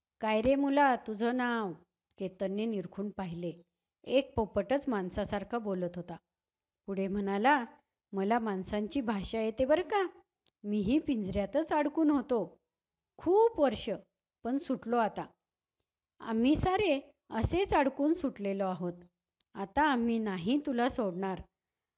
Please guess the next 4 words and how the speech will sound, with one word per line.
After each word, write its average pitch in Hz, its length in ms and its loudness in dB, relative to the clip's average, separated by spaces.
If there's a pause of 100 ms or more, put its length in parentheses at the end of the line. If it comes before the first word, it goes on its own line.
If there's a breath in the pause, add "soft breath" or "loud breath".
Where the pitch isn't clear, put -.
(540)
आणि 262 500 4 (680)
पळून 240 340 6
जायला 294 320 6
बघशील 302 600 2